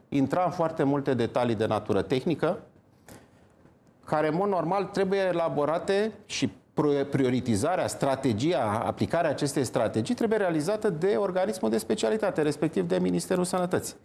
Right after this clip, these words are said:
Ori, dacă tu vii în lege cu tot felul de detalii, cum v-am spus, crearea de către Ministerul Sănătății de teste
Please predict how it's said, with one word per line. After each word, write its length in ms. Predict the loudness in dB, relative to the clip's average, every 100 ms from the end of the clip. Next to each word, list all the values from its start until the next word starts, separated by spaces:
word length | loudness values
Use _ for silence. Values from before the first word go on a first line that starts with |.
| -20 -20 -20 -20 -20 -20 -20 -4
Ori, 260 | 0 2
dacă 280 | 2 0 0
tu 160 | 0 2
vii 220 | 2 2
în 80 | 2
lege 300 | 0 0 0
cu 140 | 0
tot 240 | 0 0 2
felul 340 | 0 2 2
de 240 | 2 2
detalii, 760 | 2 0 0 0 2 2 0 0 -6 -8
cum 220 | 0 0
v-am 180 | 2 -2
spus, 480 | 0 -2 -2 -6 -10 -12 -14 -2
crearea 400 | 2 2 2 0
de 120 | 0
către 260 | 0 2
Ministerul 500 | 2 2 0 0 0
Sănătății 580 | 2 2 0 0 -2 0
de 140 | 0 2
teste 640 | 0 0 2 2 2 0